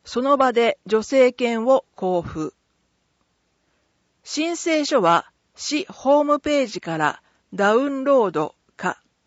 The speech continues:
利用方法。一回の乗車につき、一枚の助成券が利用できます。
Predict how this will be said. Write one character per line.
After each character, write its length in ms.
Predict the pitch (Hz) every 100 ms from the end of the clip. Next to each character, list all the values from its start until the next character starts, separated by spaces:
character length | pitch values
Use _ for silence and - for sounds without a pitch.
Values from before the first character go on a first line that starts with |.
| _ _ _ _ _ _ _ _ _ _ _ _ _ _
利 180 | 214 240
用 260 | 294 330
方 320 | 302 311 302 233
法。 420 | - 156 143 - _ _ _ _ _ _ _ _ _ _ _ _ _ _ _ _
一 160 | 240 240 _
回 220 | 330 339
の 160 | 294 196
乗 260 | 165 214 214
車 180 | 233
に 140 | 214 208
つ 160 | -
き、 360 | 214 170 156 - _ _ _ -
一 240 | 220 302
枚 280 | 330 285 202
の 240 | 170 165 _ -
助 140 | 208
成 280 | 285 285 269
券 300 | 277 262 240
が 180 | 226 214
利 140 | 190
用 240 | 208 208
で 140 | 196 190
き 140 | 202
ま 180 | 185 180
す。 240 | - -